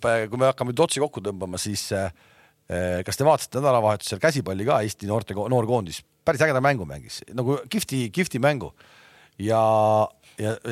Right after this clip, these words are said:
ja siit ma ei tea, ma ei pretendeeri mingiks arvamusliidriks, aga kui ma kuulen, et selline mees näiteks nagu Kalmer Musting peab ostma endale mängule pileti. No Eesti käsipalli ikkagi nagu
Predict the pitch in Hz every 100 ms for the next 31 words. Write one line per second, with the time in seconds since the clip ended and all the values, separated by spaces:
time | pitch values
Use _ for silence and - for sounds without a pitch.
0 | 117 - 127 - 196 151 123 151 165 135
1 | 147 160 120 143 - 131 135 117 107 104
2 | 131 170 131 101 98 107 87 - - -
3 | 95 98 107 107 - 165 170 117 73 -
4 | _ _ _ _ _ _ _ _ _ _
5 | _ _ - 85 - 135 127 107 113 110
6 | 85 76 76 71 - 73 69 67 _ _
7 | - 107 107 113 117 82 92 107 73 -
8 | 69 82 87 - 69 73 69 69 65 _
9 | _ _ _ _ _ _ _ _ - 92
10 | 98 76 64 92 71 - - - _ _
11 | _ _ _ _ _ 117 127 - 120 120
12 | 95 90 85 82 - 76 78 78 76 76